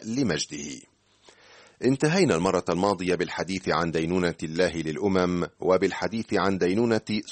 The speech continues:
سور، وذلك في الفصل الثالث والعشرين من إشعياء. أما في الفصل الرابع والعشرين،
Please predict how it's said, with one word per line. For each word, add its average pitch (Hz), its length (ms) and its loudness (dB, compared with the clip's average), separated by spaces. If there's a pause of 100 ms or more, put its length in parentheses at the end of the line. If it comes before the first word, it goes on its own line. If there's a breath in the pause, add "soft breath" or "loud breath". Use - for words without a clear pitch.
(120)
سور، 78 360 0 (320 soft breath)
وذلك 90 560 4
في 87 120 0
الفصل 85 360 -2
الثالث 82 460 -2
والعشرين 78 680 -2
من 76 140 -4
إشعياء. - 540 -6 (680)
أما 92 260 2
في 85 100 -8
الفصل 80 360 -4
الرابع 78 340 0
والعشرين، 82 640 0